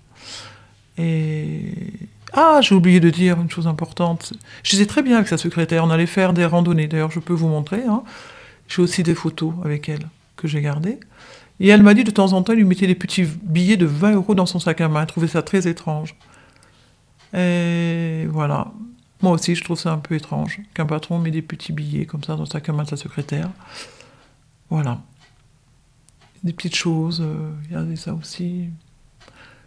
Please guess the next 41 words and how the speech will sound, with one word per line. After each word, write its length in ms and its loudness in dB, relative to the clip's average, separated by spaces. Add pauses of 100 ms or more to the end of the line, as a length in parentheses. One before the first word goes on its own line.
(420)
Donc, 220 -2
il 80 -4
est 40 -2
pas, 800 -4 (540)
voilà, 200 6
donc 160 6
là, 140 6
je 120 -2
pense 200 -2
qu'il 140 -2
a 20 -2
subi 340 -4
par 200 -6
rapport 340 -6
à 60 0
son 160 -4
enfance 360 -6
l'abandon 380 -4
de 80 -6
sa 120 -4
maman. 380 -2 (800)
Ce 120 -18
qui 80 -4
fait 120 -4
qu'aujourd'hui, 560 -4
bah, 220 -2 (1400)
nous, 180 4
les 80 4
femmes, 320 -2
euh, 120 -2 (600)
par 120 -6
rapport 320 -2
à 60 -2
ces 140 -4
gens-là 320 0
qui 140 -6
devraient 240 -4
avoir 180 -4
un 60 -2
petit 180 -8
suivi, 400 -6